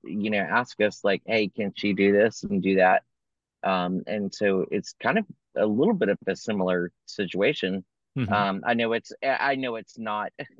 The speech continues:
Speaker 1: <laughs> you know, the same thing, but, um,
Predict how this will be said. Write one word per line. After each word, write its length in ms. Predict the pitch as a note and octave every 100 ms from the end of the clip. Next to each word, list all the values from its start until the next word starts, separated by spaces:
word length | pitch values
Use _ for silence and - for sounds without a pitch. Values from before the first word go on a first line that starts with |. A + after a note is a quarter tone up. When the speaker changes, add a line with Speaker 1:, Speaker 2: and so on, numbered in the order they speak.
| - -
Speaker 1:
<laughs> 600 | - - _ _ _ -
you 100 | B2+
know, 160 | B2
the 100 | G#2+
same 260 | A#2 A#2 F#2
thing, 600 | A#2 A#2 F#2 E2 B2 C3 -
but, 340 | A#2 F#2+ E2+ - _ _ _ _ -
um, 440 | G2 F2 D#2+ D#2